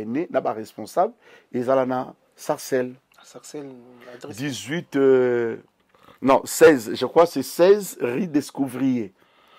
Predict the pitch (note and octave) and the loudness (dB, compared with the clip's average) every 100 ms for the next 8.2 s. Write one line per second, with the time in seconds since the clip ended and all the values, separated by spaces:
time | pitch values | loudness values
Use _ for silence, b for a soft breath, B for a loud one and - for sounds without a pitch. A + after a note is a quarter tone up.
0 | b b - F3+ E3+ C3 D#3+ C3+ B2 - | b b 2 2 4 0 0 -2 -6 -4
1 | B2+ A2+ B2+ D#3 D#3 B2 B2 A#2+ G#2+ D#3+ | -6 -4 0 0 2 0 0 -2 -4 -6
2 | A#2+ A2 A2+ - - _ _ - _ - | -6 -12 -12 -14 -20 _ _ -20 _ -20
3 | C3 C3+ C3+ B2 - G2 - _ _ _ | -14 -8 -4 -4 -4 -8 -10 _ _ _
4 | _ _ _ _ - b b C3+ C3+ F#3+ | _ _ _ _ -20 b b -4 2 4
5 | E3+ C3 D3+ A#2+ A#2+ G#2+ G2 - F#2+ F#2 | 4 2 0 0 -4 -6 -8 -16 -16 -16
6 | - - _ - B B B _ - F#3+ | -20 -20 _ -20 B B B _ -12 -10
7 | F#3 D#3 C3+ - C3 B2+ B2 A#2+ B2 A#2 | -10 -12 -16 -16 -16 -14 -16 -18 -18 -18
8 | A#2+ A#2 | -20 -20